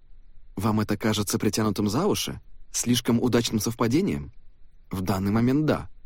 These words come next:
«Ну, пусть переварится чуть-чуть». «Доктор Лектор сообщил мне, где найти Клауса»,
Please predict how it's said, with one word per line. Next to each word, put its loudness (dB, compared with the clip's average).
«Ну, 4
пусть 2
переварится 2
чуть-чуть». -4
«Доктор 0
Лектор 2
сообщил 2
мне, 4
где 2
найти 2
Клауса», -2